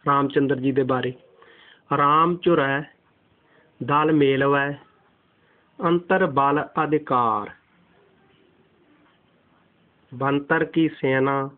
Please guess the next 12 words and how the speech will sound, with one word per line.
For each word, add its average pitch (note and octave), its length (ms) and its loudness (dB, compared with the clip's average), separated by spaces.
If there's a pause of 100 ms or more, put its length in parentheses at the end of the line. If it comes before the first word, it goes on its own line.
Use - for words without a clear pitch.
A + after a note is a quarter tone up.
(920)
ਸੇਵੀਐ, C#3+ 600 2 (1300)
ਮਨ D3 240 0
ਤਨ E3+ 380 -2
ਜੁਝ D#3 300 0 (1600)
ਅਪਾਰ। A#2 460 0 (2250)
ਸੀਤਾ E3+ 340 2
ਲੈ E3+ 280 0
ਗਿਆ E3+ 200 0
ਦਹਿਸਰੋ, D3+ 760 -2 (1040)
ਲਛਮਣ F3 600 0
ਮੂਓ D3+ 460 2
ਸਰਾਪ। C3 920 -2